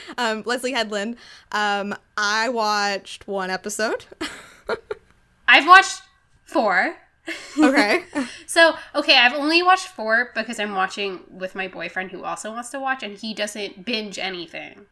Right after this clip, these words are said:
Speaker 1: No. <laughs>
Speaker 2: So it's like, we watch an episode here and there. It's not because I don't like it. I really do, and I have been tempted to put it on, but that's why I'm watching it slowly.
Speaker 1: I wasn't that into it. Um, it, it,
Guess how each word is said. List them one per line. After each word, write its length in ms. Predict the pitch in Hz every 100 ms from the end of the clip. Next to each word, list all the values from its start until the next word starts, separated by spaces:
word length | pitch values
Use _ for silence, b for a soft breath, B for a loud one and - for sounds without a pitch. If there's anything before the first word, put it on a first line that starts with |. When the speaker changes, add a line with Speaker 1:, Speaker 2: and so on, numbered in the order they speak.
| _ _ -
Speaker 1:
No. 220 | 190 160
<laughs> 280 | - - - -
Speaker 2:
So 220 | 311 285
it's 180 | 294 -
like, 320 | 285 277 415 233
we 140 | 262
watch 440 | 247 233 233 247 247
an 60 |
episode 380 | 214 196 - 208
here 200 | - 185
and 120 | 185
there. 120 | 185
It's 120 | 202 226
not 220 | 190 185
because 180 | 220 202
I 80 |
don't 200 | 202 170 165
like 240 | 160 156
it. 100 | 156
I 80 | 196
really 320 | 214 226 226
do, 200 | 208 208
and 100 | 240
I 40 | 226
have 440 | - 190 214 208
been 280 | - 202 208
tempted 540 | 214 202 214 269 262 226
to 80 | 254
put 180 | 247
it 120 | 233 202
on, 540 | 180 202 254 285 302 _
but 280 | 196 190 180 - -
that's 240 | 208 202
why 120 | 208 196
I'm 100 | 196
watching 320 | 175 - 175
it 180 | 165 -
slowly. 540 | 151 156 160 196 247 - _ _ _ - _ B B B B -
Speaker 1:
I 500 | 247 294 359 415 427 - _ _ _
wasn't 440 | - 233 226 254 269
that 160 | 269
into 380 | 269 269 269 302
it. 300 | 311 311 - -
Um, 440 | 240 226 202 196 185 -
it, 180 | 233 226
it, 240 | - 285